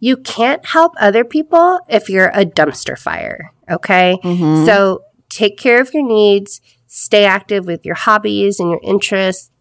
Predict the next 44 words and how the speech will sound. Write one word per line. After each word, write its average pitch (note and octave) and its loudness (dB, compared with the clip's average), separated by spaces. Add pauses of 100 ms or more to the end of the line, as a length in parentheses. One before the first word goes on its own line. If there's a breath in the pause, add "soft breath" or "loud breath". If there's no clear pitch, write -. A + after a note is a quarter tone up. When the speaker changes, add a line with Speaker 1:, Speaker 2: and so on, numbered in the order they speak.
(180)
Speaker 1:
keep - -2
up E3+ 0
your E3+ -2
exercise G#3 -2
program, F#3+ 0 (340 loud breath)
stay - -2
checked - -4
in E3 -4
with D3+ -4
friends. E3+ 0 (720 soft breath)
You A3+ 0
being A3 2
more F3+ 4
mentally F3 0
healthy G#3+ -2
is F#3+ 0
going F3+ 4
to F#3 -8
be F3 2
able E3+ 4 (160)
to E3+ 4
help - -2
you E3 2
handle F3 2
the D#3 2
emotional D3+ 2
stress E3 -2
that - -2
comes D#3 -2
with C3+ -6 (100)
our C3+ 0
work. A2+ -6
Speaker 2:
Yeah. E3+ 0
And G3 2
I G#3 0
mean, G3+ 2
Aaron A3+ 4
and G#3 0
I, F3+ 2
we F#3 -4
have F3+ -6
this - -10
podcast E3+ -2
because F#3 -4